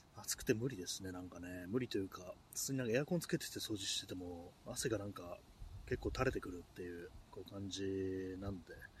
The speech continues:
ちょっとね、床を掃除しながら汗を垂らすっていうと、かなりやりづらくなってくるんで、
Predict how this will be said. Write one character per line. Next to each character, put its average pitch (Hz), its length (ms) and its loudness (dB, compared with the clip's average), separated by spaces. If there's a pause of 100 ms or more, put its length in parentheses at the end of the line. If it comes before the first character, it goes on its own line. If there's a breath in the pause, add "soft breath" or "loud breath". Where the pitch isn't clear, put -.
(640 loud breath)
ち - 60 0
ょ - 20 6
っ - 40 2
と - 120 -6
ね、 87 220 -6 (100)
床 160 280 10
を 165 60 8
掃 165 120 6
除 165 80 8
し 165 160 8
な 147 100 10
が 131 80 8
ら 101 80 6
汗 123 160 6
を 104 80 6
垂 - 140 -4
ら 107 80 2
す - 180 0
っ - 60 -16
て 104 60 2
い 92 40 0
う 90 60 -6
と、 95 100 -8 (720)
か 139 120 -2
な 117 40 2
り 101 60 2
や 107 80 6
り 120 80 2
づ 143 100 6
ら 127 60 6
く - 80 2
な 117 80 2
っ - 40 -6
て - 120 -2
く - 100 2
る 95 60 0
ん 82 160 -6
で、 - 60 -12